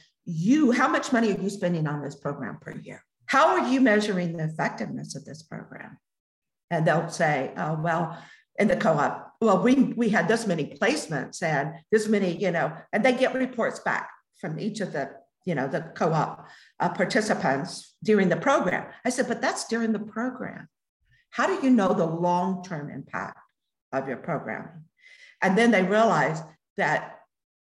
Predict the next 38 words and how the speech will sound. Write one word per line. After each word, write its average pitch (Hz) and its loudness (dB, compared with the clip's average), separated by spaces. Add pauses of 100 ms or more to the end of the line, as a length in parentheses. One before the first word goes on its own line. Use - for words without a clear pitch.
(440)
we 185 -4
don't 226 0
have 180 0
a 190 -2
feedback 202 0
loop 160 0
here, - -4
and 202 2
we 262 2
want 240 2
to, - -10 (140)
we 196 -6
want 262 -4
to 285 -8
have 170 -4
that - -8
feedback 135 -6
loop. - -16 (500)
So - 2
we 208 4
sit 185 2
down 190 2
and 170 -4
talk 220 2
about 147 0
it 127 -4
and 156 -8
say, - -4 (200)
"If 202 -2
you, 294 2
if 214 0
you, 370 0
if - -6
you 269 -4
don't - -2
know 170 2 (1300)
what 190 0
your 175 0